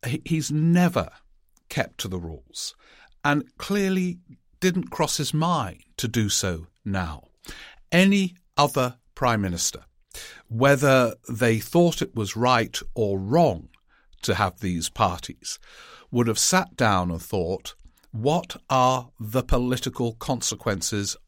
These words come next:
of this?" What happens if one of these party goers, and remember, a hundred was invited to the one in the garden, um, what would happen if one of them leaked it, or one of them on a mobile phone took a photo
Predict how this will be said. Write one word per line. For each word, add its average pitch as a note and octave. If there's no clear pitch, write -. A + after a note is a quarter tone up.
of F#2
this?" A#2
What E3
happens A#2+
if A#2
one D3
of A#2+
these G2+
party F#2
goers, F2+
and G2
remember, G2
a F2+
hundred A#2
was F2
invited F2+
to -
the G2+
one F#2
in E2
the E2+
garden, A2+
um, A#2+
what E3
would E3
happen -
if B2
one C3+
of B2+
them B2+
leaked B2+
it, -
or A#2+
one D3
of B2+
them A#2+
on A2+
a G#2+
mobile A2
phone G#2
took -
a G#2+
photo G#2